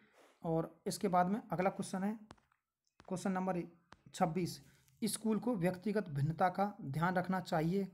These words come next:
क्योंकि, छब्बीसवाँ प्रश्न है, देखिए इसको, इसका आंसर हो जाएगा समझने के लिए छात्र,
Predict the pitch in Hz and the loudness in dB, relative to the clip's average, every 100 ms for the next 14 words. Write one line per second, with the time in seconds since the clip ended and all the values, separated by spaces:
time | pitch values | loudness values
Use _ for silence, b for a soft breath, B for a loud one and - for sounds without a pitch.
0 | - 190 180 180 147 - - _ _ b | -4 -2 0 0 -2 -4 -14 _ _ b
1 | b b b b - 131 135 170 202 185 | b b b b -8 -4 -2 0 -2 -2
2 | 196 202 226 - b b b _ 156 175 | 0 2 0 -6 b b b _ -2 0
3 | 180 202 226 226 - - _ - 180 - | 0 0 0 -2 -4 -20 _ -6 -4 0
4 | 175 175 190 180 180 214 226 - - - | 0 0 0 0 0 0 -4 -14 -14 -2
5 | 180 175 202 208 226 190 196 214 - - | 2 2 4 2 2 2 2 0 -6 -20
6 | _ _ - 180 180 - 156 | _ _ -2 0 0 -4 -8